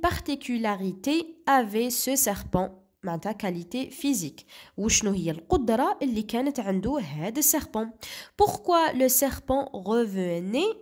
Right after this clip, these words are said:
sur la terre de temps en temps. علاش كان يعاود يولي للأرض م-، من، من وقت لوقت؟ أوكي، نجبدها من النص. Cinq, pourquoi le serpent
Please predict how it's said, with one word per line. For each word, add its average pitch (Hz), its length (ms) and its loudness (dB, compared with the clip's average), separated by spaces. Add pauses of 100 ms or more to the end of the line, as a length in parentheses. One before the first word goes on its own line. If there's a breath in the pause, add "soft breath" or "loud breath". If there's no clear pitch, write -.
(260)
sur 254 560 2 (460)
la 233 140 2
terre 233 380 -2 (100)
de 190 340 2
temps 269 360 0
en 196 140 2
temps. 180 280 -6
علاش 277 300 -2
كان 269 180 0
يعاود 214 360 -2
يولي 185 420 0 (320 loud breath)
للأرض 208 480 2 (100)
م-، 226 40 -6 (360)
من، 190 520 0 (120)
من 247 120 0
وقت 339 240 0
لوقت؟ 175 380 0
أوكي، 254 260 -2
نجبدها 202 360 -2
من 320 100 2
النص. 233 320 0 (280 loud breath)
Cinq, 294 320 4 (260)
pourquoi 311 400 2
le 254 140 2
serpent 254 520 -2